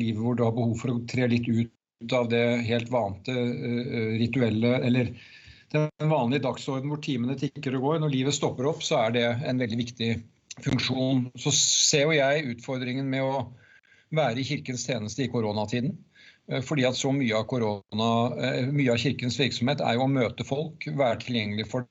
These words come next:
dem, samle dem. Og det er jo akkurat det vi nå ikke kan. Så det er jo, mitt budskap er jo liksom, hold ut. Eh, vi kommer gjennom dette. Og jeg skal akkurat nå planlegge begravelse for min egen mor, eh, som, eh, gikk bort på lørdag, og vet at, eh,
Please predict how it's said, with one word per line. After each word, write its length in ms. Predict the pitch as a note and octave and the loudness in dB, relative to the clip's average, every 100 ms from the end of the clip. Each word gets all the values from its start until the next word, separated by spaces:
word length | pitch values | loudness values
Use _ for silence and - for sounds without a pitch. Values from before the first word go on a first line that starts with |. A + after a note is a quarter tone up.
| - | -4
dem, 160 | C3 C3+ | -2 0
samle 400 | - A#2 G2 G2 | 0 0 0 0
dem. 220 | C#3+ G#3+ - _ - _ - | 0 -2 -10 _ -20 _ -8
Og 100 | D3 | -2
det 100 | C3 | 0
er 20 | |
jo 80 | D3 C3+ | 0 -2
akkurat 260 | - B2 | -4 -2
det 80 | A#2+ | 0
vi 80 | A#2+ | 0
nå 160 | A#2+ | 0
ikke 160 | A#2+ A#2+ | -2 -2
kan. 240 | C3 G3+ - - _ _ - | -2 0 -4 -10 _ _ -20
Så 160 | - D3 | -6 -2
det 100 | D3 | 2
er 100 | C3+ | 2
jo, 160 | D#3 E3+ D#3+ | 0 -4 -6
mitt 240 | C#3+ C#3+ | -6 -6
budskap 400 | D3 B2 - D3+ | -8 -6 -4 -2
er 160 | D3 C3+ | 0 0
jo 80 | D#3+ | -2
liksom, 300 | C#3 C#3+ C#3+ | -4 -6 -6
hold 240 | B2+ C#3 C3+ | -2 -2 -2
ut. 260 | D#3 - - _ _ _ _ _ _ - - - | -4 -8 -20 _ _ _ _ _ _ -18 -18 -8
Eh, 400 | D3+ C#3 C3+ C3 B2+ | -4 -2 -2 -2 -2
vi 80 | |
kommer 280 | A#2+ B2 D3+ C3 | 0 2 2 2
gjennom 200 | A#2+ C3+ | 2 2
dette. 360 | B2 - D3+ - - - - _ _ - | 0 -2 -4 -6 -18 -20 -20 _ _ -12
Og 100 | E3 | -6
jeg 160 | C#3+ C#3 | 0 0
skal 220 | - C#3+ | 2 2
akkurat 180 | B2 C#3 | 2 0
nå 140 | C3+ B2+ | 0 0
planlegge 400 | C3+ C3 A#2 A#2 | 0 2 2 0
begravelse 440 | A#2+ A#2+ A2 G#2+ - | 0 2 0 -2 -4
for 80 | B2 | -2
min 80 | C3 | 0
egen 220 | A2+ A#2 | 2 2
mor, 160 | A#2+ F#3 | 2 -2
eh, 800 | - - C#3 C3 C3 B2 B2+ | -8 -10 -4 0 0 0 -2
som, 340 | A#2+ C3+ B2+ B2+ | -4 0 2 4
eh, 320 | B2+ B2+ C3 | 4 2 2
gikk 160 | B2+ A#2 | 0 0
bort 240 | C3+ - | -4 -2
på 240 | C3+ C3+ | -2 2
lørdag, 480 | A#2+ A2 A#2+ F#3+ - | 4 4 2 0 -2
og 480 | E3 C#3 C3 C3 C3 | -2 2 4 4 2
vet 240 | B2 A#2 C3+ | 2 0 -2
at, 240 | B2+ - | -4 -4
eh, 300 | C3 B2+ A#2+ | 0 0 0